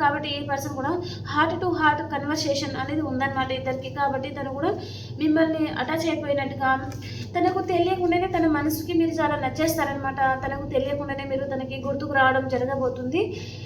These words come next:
And తను ఒంటరిగా ఉండి చాలా ఆలోచిస్తున్నారండి. ఈ పర్సన్ తను ఏదో ఒక విషయంగా చాలా బాధపడుతున్నారు అని చెప్పాను కదా. ఆ, తన ఒంట్లో న-, అసలు శక్తే లేదు అనే విధంగా అనమాట. కాబట్టి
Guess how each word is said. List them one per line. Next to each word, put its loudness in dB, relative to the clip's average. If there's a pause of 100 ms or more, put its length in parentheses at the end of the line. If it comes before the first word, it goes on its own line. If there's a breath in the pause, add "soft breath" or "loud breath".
(320 loud breath)
And -4 (140)
తను 0 (120)
ఒంటరిగా 2
ఉండి -2 (100)
చాలా 4 (100)
ఆలోచిస్తున్నారండి. 0 (1000 loud breath)
ఈ 4 (120)
పర్సన్ 4 (640)
తను 6 (120)
ఏదో 4
ఒక 2
విషయంగా 2
చాలా 2 (120)
బాధపడుతున్నారు 2
అని -4
చెప్పాను -4
కదా. 0 (600 loud breath)
ఆ, 0 (340)
తన 2 (140)
ఒంట్లో 0
న-, -6 (100)
అసలు -4 (160)
శక్తే -2 (100)
లేదు -2 (140)
అనే -4
విధంగా 0
అనమాట. -4
కాబట్టి -2